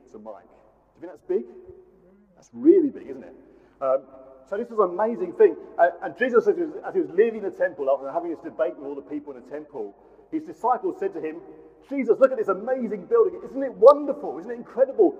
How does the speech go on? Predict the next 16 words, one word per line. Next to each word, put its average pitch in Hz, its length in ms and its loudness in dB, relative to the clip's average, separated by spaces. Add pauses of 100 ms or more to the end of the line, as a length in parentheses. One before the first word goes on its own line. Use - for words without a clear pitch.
(140)
Look - 100 -6
at 247 60 6
the 233 60 10
stones. 277 640 0
They're 214 140 0
so 285 500 -8
vast 269 500 -2
and 196 200 -2
big." 240 300 -10 (1600)
And 123 100 -20
do 147 40 -20
you - 20 -16
know 180 80 -8
what - 100 -14
Jesus 165 300 -8
says? - 420 -10